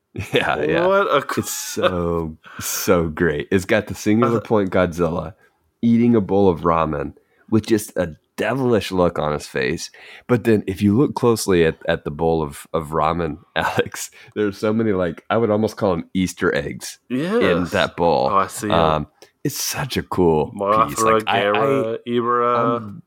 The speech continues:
Speaker 1: gonna have to back this thing on, on Kickstarter, <laughs> uh, just because this art is awesome, and we've both contributed to it, so we should probably do that.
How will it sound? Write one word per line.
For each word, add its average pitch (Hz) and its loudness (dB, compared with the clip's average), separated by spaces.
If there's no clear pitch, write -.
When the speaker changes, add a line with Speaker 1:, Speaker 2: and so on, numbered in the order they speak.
Speaker 1:
gonna 98 0
have 92 -4
to 90 -2
back 80 -2
this 67 -4
thing 71 -2
on, 80 2
on 78 -2
Kickstarter, 73 -2
<laughs> - -2
uh, 85 4
just 101 0
because 90 0
this 92 -2
art 82 -4
is - -6
awesome, 80 -2
and 101 4
we've 143 4
both 110 2
contributed 101 0
to 67 0
it, - -4
so 78 2
we 107 0
should 95 -2
probably 78 2
do 82 2
that. 64 0